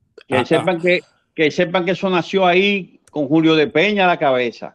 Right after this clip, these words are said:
Speaker 2: Ahora menciona la fuerte, la de los chalecos, la, la de los chalecos azules. Menciona esa fuerte ahora.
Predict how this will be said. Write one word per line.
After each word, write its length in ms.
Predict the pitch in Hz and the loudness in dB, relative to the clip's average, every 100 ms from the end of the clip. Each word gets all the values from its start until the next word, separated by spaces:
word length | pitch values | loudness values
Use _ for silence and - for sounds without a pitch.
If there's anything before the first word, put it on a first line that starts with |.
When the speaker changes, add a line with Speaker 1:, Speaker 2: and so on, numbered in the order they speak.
| - | -2
Speaker 2:
Ahora 300 | 131 151 165 | 0 2 2
menciona 480 | 165 139 165 165 | 2 2 0 2
la 120 | 165 135 | 0 0
fuerte, 600 | - 127 107 92 92 - _ _ _ _ | 0 0 0 -4 -8 -10 _ _ _ _
la 240 | - 127 120 | -2 0 2
de 80 | 123 | 4
los 240 | 123 117 | 2 0
chalecos, 580 | - 113 135 156 277 147 | 0 2 0 0 0 2
la, 200 | 127 120 | 0 0
la 200 | 123 123 | 0 2
de 80 | 127 | 2
los 300 | 123 120 117 | 2 2 2
chalecos 520 | 123 117 143 156 131 | 0 0 0 -2 -4
azules. 360 | - 98 90 90 | -2 -2 -2 -2
Menciona 560 | 113 110 139 143 139 147 | 0 2 2 2 2 2
esa 180 | 151 | 0
fuerte 420 | 190 107 95 92 95 | -6 -6 -8 -8 -14
ahora. 320 | - - | -16 -20